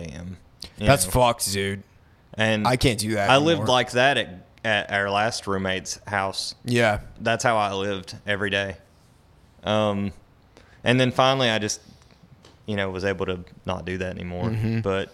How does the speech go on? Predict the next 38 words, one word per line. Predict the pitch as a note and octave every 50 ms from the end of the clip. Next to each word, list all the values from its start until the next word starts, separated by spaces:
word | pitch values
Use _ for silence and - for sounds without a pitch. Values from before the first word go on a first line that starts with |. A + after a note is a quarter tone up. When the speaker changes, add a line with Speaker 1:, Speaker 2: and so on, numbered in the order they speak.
| - - -
Speaker 1:
yeah, | - G#2 A2 A2+ A2
I | A2+
was, | C3 D3 D3 C3+
uh, | C3+ A#2 G2+ G2+ - - - - - - -
like, | - A2+ A2 G#2+ G#2+ -
uh, | G#2+ G2+ F2 C#2 G#1 A1 - - - - - - - - - - _ _ _ _ _ _ _ _ _ _ _ _ _ _ _ _ - - - - - - - - - - - - -
I | - C3
was, | C3+ C#3+ C#3 -
uh, | D3 C3+ B2 A#2 A2
definitely | G#2+ G#2+ C3 C#3 - D3+ C#3+ B2+
staying | - - - A2 G#2+ G#2 G2+
up | G2 F#2+ F#2 -
way | G2 F#2+ F#2+ F#2+
too | - - F#2 E2
late. | D#2+ D#2 D#2 D2+ - - - - - - - _ _ _ _ _ _ _ _ _ _ _ - - - G#2
Uh, | G2+ G2 F#2 F2+
it | F2
was | F#2 G2 -
like | G#2+ G#2 G2 G2
an | F#2+
insomnia | F#2+ F#2 - - F#2 F#2 F2+ F#2 F#2 F2+ F2
type | E2+ - F2 D#2 - -
thing. | - B1 G#1+ G1+ A#1+ - - - - - - - - - - - -
Speaker 2:
When | - B2+ C#3+ D3+
I | D3+
noticed | D3 D3+ D#3+ E3 D#3 - -
I | E3 D3
was | C3 B2 A2 G2
doing | A#2+ B2+ B2+ B2+ B2 B2
it, | A#2+ A2
that's | A#2+ A#2+ A#2 -
when | A#2+ A#2+
I | A2+
was | A2 G#2+
like, | A#2 A2+ G#2+
"I | A2 A2+
need | A2+ A#2 A#2 G#2+ -
to, | - A2+ A2 G#2+ G#2 G2+ F#2 -